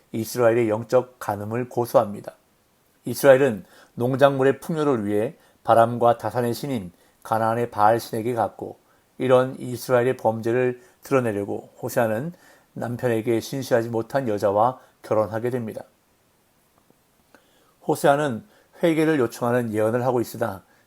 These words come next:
긍정적인 반응을 기대하지는 않-, 않았습니다. 심판은 피할 수 없었고, 저주를 내리실 때 하나님은 기근과 군사적인 침략과 추방을 경험하게 하셨습니다.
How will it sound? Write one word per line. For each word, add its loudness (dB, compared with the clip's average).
긍정적인 0
반응을 -2
기대하지는 0
않-, -2
않았습니다. -4
심판은 0
피할 2
수 -2
없었고, -4
저주를 2
내리실 -2
때 0
하나님은 -4
기근과 -2
군사적인 -4
침략과 -10
추방을 0
경험하게 0
하셨습니다. -10